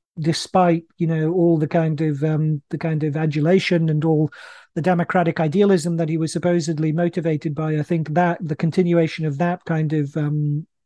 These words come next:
politics, I think, is worth, um, bearing in mind. And at the same time, failure, you know, of his great kind of, uh, European home ideal. And we spoke about this when we had, um,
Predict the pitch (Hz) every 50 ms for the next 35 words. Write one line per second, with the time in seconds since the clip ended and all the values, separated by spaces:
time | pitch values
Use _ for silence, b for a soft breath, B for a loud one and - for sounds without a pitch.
0 | _ _ _ - 196 185 170 - - 160 151 - - - - - B B B B
1 | B B B B B B - 170 147 175 165 151 - 156 139 143 156 170 165 156
2 | 139 - - _ _ - 156 151 156 147 - 180 175 165 160 160 151 151 151 175
3 | 196 202 190 180 175 170 160 - B B B B B B B B B _ _ -
4 | 226 208 202 175 180 180 - 226 226 202 - 233 226 214 185 - - 226 226 226
5 | 220 208 185 180 175 170 175 185 185 185 185 180 180 185 156 139 - 180 196 190
6 | 180 - - 196 190 185 180 156 180 180 160 147 180 180 180 180 180 175 160 147
7 | - _ _ _ 175 156 147 147 170 185 190 185 185 - 185 180 180 175 170 165
8 | 185 190 190 185 180 170 165 165 156 156 - _ 190 180 160 170 208 190 160 147
9 | - _ 170 165 170 165 - - 208 196 180 - 165 175 170 165 151 170 156 -
10 | 170 165 160 165 160 175 170 160 151 143 165 160 160 165 160 156 156 156 170